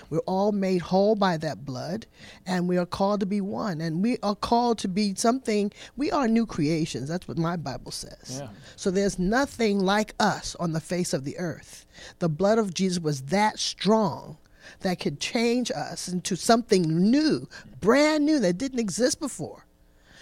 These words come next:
Speaker 1: And so we have a responsibility to live to that level, which is word-based.
Speaker 2: I love it.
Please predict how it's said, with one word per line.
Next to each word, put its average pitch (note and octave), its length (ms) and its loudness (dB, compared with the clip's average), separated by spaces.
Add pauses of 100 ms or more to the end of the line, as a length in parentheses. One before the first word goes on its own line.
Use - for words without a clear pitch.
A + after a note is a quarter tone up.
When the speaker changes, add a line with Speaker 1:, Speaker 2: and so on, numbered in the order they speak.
(160)
Speaker 1:
And F#3 160 -2
so G#3 160 2
we A#3 200 4
have A#3 360 4
a F#3+ 40 -2
responsibility F#3 1120 0
to - 140 -4
live F#3+ 220 -2
to F#3 100 -6
that D#3 200 -10
level, E3 540 -2 (500)
which F3+ 240 -2
is D3+ 160 2
word-based. - 1300 0 (300)
Speaker 2:
I A2 120 -16
love A#2+ 200 -4
it. A2+ 140 -8